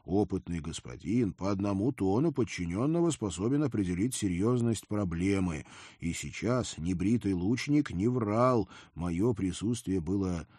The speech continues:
просто необходимым. "Мы стреляли, лорд, но от этой твари отскакивают даже бронебойные стрелы, а миледи Хельга как раз выгуливала своего беглого цверга на поводке вдоль зубцов.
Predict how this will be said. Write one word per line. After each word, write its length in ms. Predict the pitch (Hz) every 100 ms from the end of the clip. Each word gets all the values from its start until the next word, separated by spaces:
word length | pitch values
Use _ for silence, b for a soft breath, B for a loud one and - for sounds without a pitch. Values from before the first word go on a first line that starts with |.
| b -
просто 480 | 78 95 110 -
необходимым. 760 | 90 87 - 67 90 71 65 - _ _ -
"Мы 200 | 143 175
стреляли, 560 | - 185 240 254 214
лорд, 520 | 196 247 240 226 151 - B 123
но 120 | 151
от 100 | 196
этой 220 | 240 226
твари 360 | 196 240 247 233
отскакивают 640 | 214 - 247 247 226 226
даже 240 | 220 220 190
бронебойные 760 | 233 240 226 254 247 240 226
стрелы, 560 | - 254 254 214 170 117 B B
а 140 | 127
миледи 420 | 202 262 294 277 214
Хельга 460 | 262 302 294 247
как 180 | 240 226
раз 240 | 277 269
выгуливала 600 | 220 254 233 285 269 254
своего 340 | 196 233 240 262
беглого 480 | 185 269 262 262 226
цверга 720 | 220 247 277 262 254 190 B B -
на 140 | 185
поводке 560 | 247 247 240 - 254 214
вдоль 240 | 202 202
зубцов. 640 | 233 175 247 226 180 120